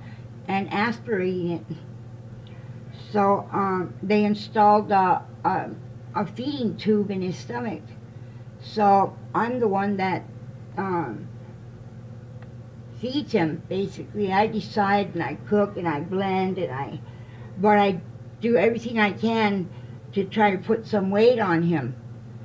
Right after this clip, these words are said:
And now this one here I'm gonna do, I'm gonna put some bran in there and some raisins because, um, <laughs> I need,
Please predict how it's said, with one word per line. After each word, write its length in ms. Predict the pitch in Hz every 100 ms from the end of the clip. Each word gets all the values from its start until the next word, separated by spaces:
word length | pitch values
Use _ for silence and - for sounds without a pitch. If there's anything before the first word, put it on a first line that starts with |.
| - - - -
And 380 | 190 185 185 - -
now 280 | 214 202 190
this 320 | 175 254 -
one 180 | 240 185
here 320 | 180 208 226
I'm 180 | 196 180
gonna 240 | 180 175
do, 480 | 170 - 202 220 170 - - - - -
I'm 180 | 196 190
gonna 260 | 185 143 - -
put 220 | 226 -
some 240 | 208 190 180
bran 440 | 175 202 233 240
in 160 | 196 202
there 220 | 196 190
and 140 | 147
some 260 | - 185 180
raisins 640 | 208 233 220 208 220 - - - - - - - - 208
because, 480 | 185 - 208 185 -
um, 540 | - 196 190 185 180 - - - -
<laughs> 1500 | - - - - - - - - - - - - - - -
I 80 |
need, 300 | 214 233 226